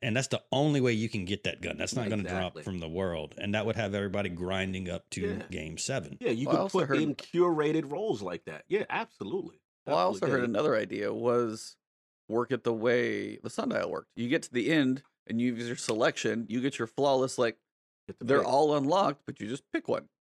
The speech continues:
Speaker 3: And this is like,
Speaker 2: Mm-hmm.
Speaker 3: you get your, and if it's not curated specifically, just to give 'em more options, but you go up there and be like, "Hey, I'm picking the shotgun for my flawless run on this character." And then you'd have people going to the lighthouse. And if you let 'em do that constantly with random rolls,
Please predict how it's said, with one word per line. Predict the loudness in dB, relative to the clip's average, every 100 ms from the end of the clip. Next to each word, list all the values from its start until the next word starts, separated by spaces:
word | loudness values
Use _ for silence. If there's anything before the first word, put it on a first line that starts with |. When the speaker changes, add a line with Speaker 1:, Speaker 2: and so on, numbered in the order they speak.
| -4
Speaker 3:
And | -2
this | 0
is | 0 2
like, | 2 2
Speaker 2:
Mm-hmm. | -4 -2
Speaker 3:
you | 0 0
get | 0
your, | 2 4 4 2 -2 0
and | 2
if | 2 0
it's | -4 0
not | 0 0
curated | 2 4 4 2 -6 _ _
specifically, | -4 0 2 0 -2
just | -2 -4
to | -4
give | -4
'em | -2
more | -2 0
options, | 0 -2 -8 0
but | 2 2 _ _ _
you | -2 4
go | 4
up | 6
there | 4
and | 6
be |
like, | 6 4
"Hey, | 2 0
I'm | 2 -2
picking | -2 0 0 2 0 -4 _ _ -8
the | 0
shotgun | 2 2 0 -4
for | -6
my | -6
flawless | -4 -2 -2 -2
run | -4 -4
on | -4
this | -2
character." | 0 0 0
And |
then | 2
you'd | 2 2
have | 0 2
people | 0 0
going | 2 2
to | 2
the |
lighthouse. | 2 2 2 2 2 -2 -8 _ _
And | 0
if | 4
you | 6
let | 6
'em | 6
do | 4
that | 4 2
constantly | 0 -2 -2 -2 -2
with | 0
random | -2 -2 0 0
rolls, | 0 -2 -6